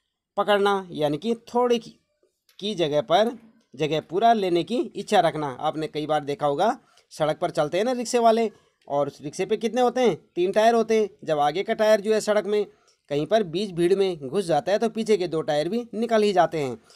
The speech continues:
तो क्या होता है? इसे कहते हैं उंगली पकड़कर पोंछा पकड़ना। या किसी व्यक्ति को आप क्या है, थोड़ा सा सहारा देते हैं और वह सिर आपके सिर में चढ़ जाता है, तो इसे बोलते हैं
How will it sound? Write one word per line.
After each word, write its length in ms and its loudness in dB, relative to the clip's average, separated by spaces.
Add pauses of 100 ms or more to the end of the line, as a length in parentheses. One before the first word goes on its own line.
(140)
तो 80 -10
क्या 120 -2
होता 200 0
है? 100 6
इसे 160 0
कहते 240 -4
हैं 80 2
उंगली 300 -2
पकड़कर 420 0 (340)
पोंछा 300 0
पकड़ना। 480 0 (300)
या 80 0
किसी 460 -6
व्यक्ति 440 -4
को 280 0 (300)
आप 180 0
क्या 140 -2
है, 60 0
थोड़ा 280 0
सा 120 -2
सहारा 340 2
देते 240 0
हैं 320 -2
और 160 0
वह 120 -2
सिर 360 -2
आपके 400 0
सिर 240 -6
में 120 0
चढ़ 180 -2
जाता 240 -2
है, 160 -4 (400)
तो 80 -10
इसे 160 -6
बोलते 280 0
हैं 260 2